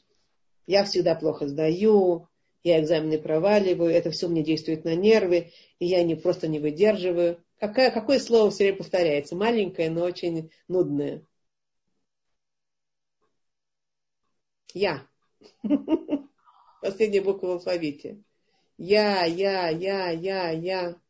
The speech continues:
Да? Что это значит? Это значит, что человек, э, э, как у него есть склонность всё сбрасывать на своё «я».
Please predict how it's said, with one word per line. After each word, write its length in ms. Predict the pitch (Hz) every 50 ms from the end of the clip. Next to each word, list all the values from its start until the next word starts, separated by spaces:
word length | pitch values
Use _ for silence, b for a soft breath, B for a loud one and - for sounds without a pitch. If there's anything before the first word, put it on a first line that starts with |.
| _ _ _ _ _ _ _ _ _
Да? 340 | 156 170 196 220 233 233 _ _ _ _ _ _ _ _ _ _ _
Что 160 | _ - -
это 200 | 226 220 220 196
значит? 560 | 160 156 151 147 147 143 - - 185 180 - _ _ _ _ _ _ _ _ _ _ _ _ _ _ _ _ _ _ _ _ _
Это 220 | - 175 170 175
значит, 180 | 175 214 247 254
что 160 | - 208 196
человек, 500 | - - 165 165 160 170 196 202 202 - 175
э, 500 | 160 156 151 151 147 143 143 143 - _
э, 500 | - 151 147 143 143 139 131 131 127 135 - _ _ _ _ _ _ _ _ _ _ _ _ _ _ _ _ _ _ _ _ _ _ _ _ _ _ _ _ _
как 200 | - 143 131 -
у 40 | 151
него 140 | 156 165 170
есть 120 | 156 160
склонность 720 | - - 180 214 254 254 220 160 147 - - - - _ _ _ _ _ _ _ _ _ _ _ _ _ _ _ _ _ _ _ _ _ _ _
всё 360 | - - - - 220 226 254
сбрасывать 540 | 214 196 160 156 165 180 170 - 185 170 160
на 80 | 156
своё 340 | 151 - 156 143 143 151 160
«я». 360 | 156 151 143 127 117 117 117